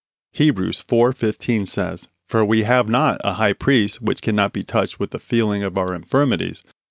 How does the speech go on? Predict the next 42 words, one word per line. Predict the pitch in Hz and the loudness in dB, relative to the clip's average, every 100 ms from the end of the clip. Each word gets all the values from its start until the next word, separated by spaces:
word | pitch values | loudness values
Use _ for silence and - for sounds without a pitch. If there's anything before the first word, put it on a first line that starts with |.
| _ | _
but | 135 113 | 0 2
was | 117 110 | 2 2
in | 110 | 2
all | 107 107 | 2 2
points | - 110 98 | 0 -4 -4
tempted | - 156 165 98 92 | -4 -4 0 -2 0
like | 92 95 - | -4 -6 -6
as | 104 92 | -4 -2
we | 104 135 | 0 0
are, | 113 82 87 _ - | 0 -4 -14 _ -2
yet | 110 82 | 0 0
without | 90 90 80 | -4 -6 -6
sin." | - 135 120 85 _ _ _ _ - | -2 0 -2 -4 _ _ _ _ -2
Hebrews | 135 135 131 127 | 2 4 4 2
nine | 123 143 98 | 2 0 0
thirteen | 92 117 113 127 120 | 0 0 0 0 0
to | 123 | 0
fourteen | 135 156 - 95 | -2 -2 -2 -2
says, | - 87 - - - | -2 -2 -6 -12 -4
"For | 127 | 0
if | 131 | 2
the | - | 0
blood | 92 110 117 | -2 2 2
of | 120 | 2
bulls | 98 113 104 90 104 | 0 2 2 -2 -8
and | 98 - | -8 -4
goats | 120 110 - - | 0 0 -2 -6
and | 92 | -4
the | 98 | -2
ashes | 101 127 113 95 | -2 0 -2 -2
of | 95 95 | -2 -4
a | 85 | -4
heifer | 120 120 - 87 | 0 0 -2 -8
sprinkling | - - 120 117 127 120 | -6 0 0 2 0 0
the | 107 | 0
unclean | 101 107 - 107 95 90 90 _ _ | 0 -2 -2 -2 -2 -4 -10 _ _
sanctifieth | - - 127 123 - 95 90 101 | -2 2 2 0 0 0 0 -4
the | - | -6
purifying | - - 123 110 - 107 104 | -6 0 2 2 2 2 2
of | 98 | -2
the | 90 | -4
flesh, | - 123 95 95 - | 0 0 0 -4 -10